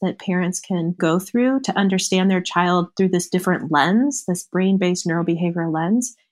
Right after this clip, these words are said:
and get to those answers on their own. And then they don't need someone like me. They have the confidence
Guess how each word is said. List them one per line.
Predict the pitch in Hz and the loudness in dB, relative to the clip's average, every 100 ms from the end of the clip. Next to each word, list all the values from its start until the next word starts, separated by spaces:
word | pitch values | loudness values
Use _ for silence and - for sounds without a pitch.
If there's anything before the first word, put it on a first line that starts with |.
| _ | _
and | 185 180 | 0 2
get | 180 175 | 2 -2
to | - | -4
those | 175 170 165 | -2 0 0
answers | 156 160 165 160 156 156 - - | 0 -2 -4 -4 -4 -4 -4 -2
on | 160 | -2
their | 156 151 151 | -2 -6 -6
own. | 147 - 180 - - - - | -6 -4 -6 -8 -20 -8 2
And | 233 | 4
then | 311 | 6
they | 311 | 4
don't | 208 185 | 4 4
need | 262 359 | 4 2
someone | - 156 147 - | -2 -2 0 -2
like | 87 - | -4 -6
me. | 160 170 - | -4 -4 0
They | 185 | 2
have | 196 208 | 2 0
the | 196 | -2
confidence | - 160 - 160 170 220 - - | -2 -4 -4 -4 -4 -4 -4 -6